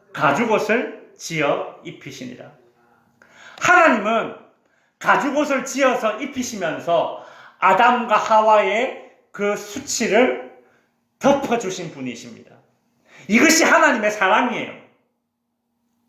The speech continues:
창세기 구 장에 보면 이제 노아 홍수가, 노아 홍수 심판이 있은 이후에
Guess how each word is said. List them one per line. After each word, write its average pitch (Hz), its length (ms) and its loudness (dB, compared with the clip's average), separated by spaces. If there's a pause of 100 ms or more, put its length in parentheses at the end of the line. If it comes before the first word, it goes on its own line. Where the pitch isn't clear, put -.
(580)
창세기 285 600 2
구 220 160 -12
장에 262 320 0
보면 135 540 -10 (1200)
이제 180 440 2
노아 277 480 6
홍수가, 185 1800 -4
노아 202 340 8
홍수 208 280 -2
심판이 208 480 -2
있은 170 280 -10
이후에 160 720 -6